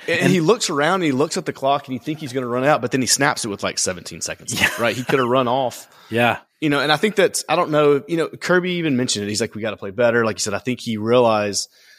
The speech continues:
Speaker 1: that they got away with one.
Speaker 2: Yeah.
Speaker 1: But he d-, he called out Stetson by name for kinda playing outside himself.
Speaker 2: Yeah.
Speaker 1: Uh,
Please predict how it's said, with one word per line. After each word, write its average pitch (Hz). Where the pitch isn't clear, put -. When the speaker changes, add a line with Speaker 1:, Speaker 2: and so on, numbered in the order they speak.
Speaker 1:
that -
they 101
got 117
away 104
with 123
one. 131
Speaker 2:
Yeah. 131
Speaker 1:
But 117
he 113
d-, 127
he 143
called 180
out 185
Stetson 123
by 107
name 110
for 113
kinda 117
playing 123
outside 107
himself. 117
Speaker 2:
Yeah. 120
Speaker 1:
Uh, 101